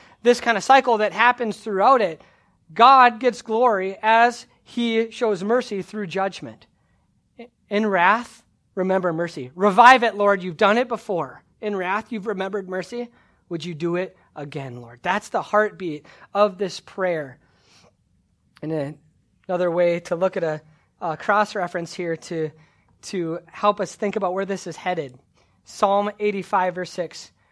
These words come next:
"Will you not revive us again, that your people may rejoice in you?" "Will you not revive us again, that your people may rejoice in you?" That's Psalm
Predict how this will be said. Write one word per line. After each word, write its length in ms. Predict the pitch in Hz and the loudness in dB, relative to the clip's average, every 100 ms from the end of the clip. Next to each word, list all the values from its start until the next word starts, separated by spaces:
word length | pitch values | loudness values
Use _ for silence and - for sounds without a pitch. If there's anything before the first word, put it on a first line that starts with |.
| _ | _
"Will 220 | 196 226 254 | 0 2 2
you 220 | 240 269 | 0 2
not 380 | 226 214 254 233 | 2 4 4 4
revive 540 | 196 160 175 190 220 | 0 4 4 4 2
us 240 | 262 - | -2 -2
again, 500 | 196 185 160 220 277 - _ _ _ _ | -8 -8 -6 -6 -8 -12 _ _ _ _
that 180 | 190 185 | -6 -4
your 160 | 180 | -8
people 560 | 165 - 220 214 180 143 | -10 -12 -10 -8 -8 -8
may 180 | 156 151 | -6 -6
rejoice 600 | 147 135 123 143 123 - | -8 -10 -10 -10 -12 -16
in 160 | 113 104 | -20 -20
you?" 220 | 104 - _ _ _ _ _ _ _ _ _ | -20 -20 _ _ _ _ _ _ _ _ _
"Will 120 | 180 | -6
you 200 | 196 240 | -2 -2
not 340 | 220 180 202 208 | -2 -4 -6 -6
revive 420 | 170 151 160 202 | -8 -8 -8 -8
us 180 | 214 - | -8 -10
again, 440 | 151 135 180 220 _ _ _ _ | -14 -14 -14 -16 _ _ _ _
that 180 | 202 - | -12 -6
your 100 | 202 | -6
people 340 | - 202 226 214 | -6 -8 -6 -4
may 140 | 202 | -6
rejoice 460 | 180 156 165 185 233 | -8 -8 -8 -8 -10
in 60 | |
you?" 100 | 202 | -10
That's 180 | 196 180 | -10 -14
Psalm 280 | - 202 | -10 -10